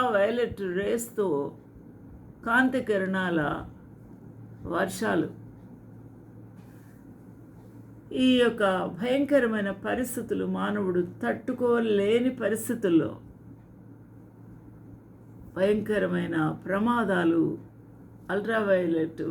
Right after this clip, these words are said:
రేడియేషన్‌లో మనిషి ఎదుర్కోవడం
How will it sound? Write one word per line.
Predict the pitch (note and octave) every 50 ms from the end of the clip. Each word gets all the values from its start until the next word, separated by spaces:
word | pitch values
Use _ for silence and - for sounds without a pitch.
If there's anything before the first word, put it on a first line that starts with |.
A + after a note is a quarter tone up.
| E3 F3
రేడియేషన్‌లో | F3+ G3 A3+ B3+ C4+ C4+ B3+ A#3 G#3+ - - F#3+ F3+ F3 F3 E3 D#3 - - - - - - - - - - - - - - - - - - - - - - - - - - - - - - - - - - - - - - - F#3+
మనిషి | G3 G3 G#3 G3+ - F#3 F3+ E3 D3+ C#3 C3+ - - - - - - - - - - - - - - - - - - - - - - - - - - - - - - - - - - - - - - - - - - - - - - - - - F#3 F#3
ఎదుర్కోవడం | F3+ G#3+ G#3+ - - - F#3 F3 E3 D#3 - -